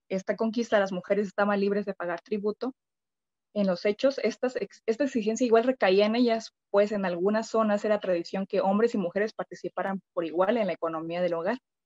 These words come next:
Y era menester de las mujeres participar en la economía, ayudar a sus esposos, a sus familiares, cumplir con esta carga económica y, pues, el tipo de explotación que les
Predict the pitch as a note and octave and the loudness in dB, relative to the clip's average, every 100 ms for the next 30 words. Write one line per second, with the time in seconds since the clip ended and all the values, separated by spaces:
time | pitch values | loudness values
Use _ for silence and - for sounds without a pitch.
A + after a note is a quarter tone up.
0 | _ _ _ _ _ - F#3+ A3+ A3+ G#3+ | _ _ _ _ _ -4 0 2 2 0
1 | F#3 - G#3+ A3 G#3 - - F3+ G3 G#3 | 0 0 2 2 0 -6 -8 -2 0 0
2 | A3+ C4 _ _ _ G#3 F#3 G3+ - F#3 | 0 -4 _ _ _ -6 -4 -8 -8 -6
3 | - G3+ G#3+ F#3+ F#3 F3 F3 F#3 A3+ C#4+ | -2 0 0 -2 -4 -6 -6 -4 -2 -4
4 | - _ _ _ - F#3+ F#3+ G3+ G3 F3+ | -6 _ _ _ 0 2 4 2 -2 -8
5 | - - A#3 B3 A3 F3+ - F3+ F3+ F#3 | -4 -2 0 0 -2 -6 -8 -6 -2 0
6 | G#3 G#3 G#3+ - _ _ _ - G3+ G3 | 2 0 -2 -8 _ _ _ -4 0 2
7 | G3+ A3 G#3 G#3 G#3 G#3 G3+ - F#3 G#3 | 2 2 -2 -2 -4 -4 -4 -4 -4 -2
8 | A3 A3+ A#3 C4 _ _ _ _ F#3+ F#3 | -4 -6 -10 -12 _ _ _ _ -6 -4
9 | F3 E3+ D#3+ - E3 E3+ E3+ - F#3 G#3+ | -4 -4 -6 -4 -4 -2 -4 -2 -2 0
10 | F3 - F3 E3+ D#3+ G3 F#3+ F3 D#3+ - | -2 -4 -10 -8 -10 -8 -6 -6 -8 -12
11 | - | -20